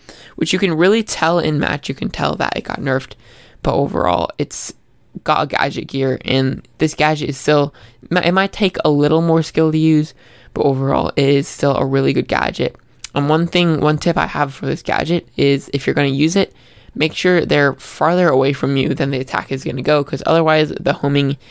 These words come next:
isn't as effective in closer ranges. But it's still pretty much, if they're far away from you, you can auto aim it and it will get an easy kill. But yeah, Piper is just insane right now,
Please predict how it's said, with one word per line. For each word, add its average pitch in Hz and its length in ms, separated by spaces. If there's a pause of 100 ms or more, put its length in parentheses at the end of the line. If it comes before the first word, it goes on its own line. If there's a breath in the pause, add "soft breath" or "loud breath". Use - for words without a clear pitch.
(300 loud breath)
isn't 175 260
as - 180
effective - 560
in 135 140
closer 135 320
ranges. 139 480 (400 loud breath)
But 170 100
it's 160 120
still 196 220
pretty 185 200
much, 180 380
if 214 120
they're 151 140
far 160 240
away 143 240
from 143 180
you, 139 100
you 131 100
can - 140
auto - 280
aim 131 160
it 131 220
and 135 100
it 131 80
will 127 120
get - 260
an 139 160
easy 135 240
kill. - 260 (640 loud breath)
But 139 120
yeah, - 220
Piper 170 420
is 147 200
just - 240
insane 139 380
right 139 120
now, 143 260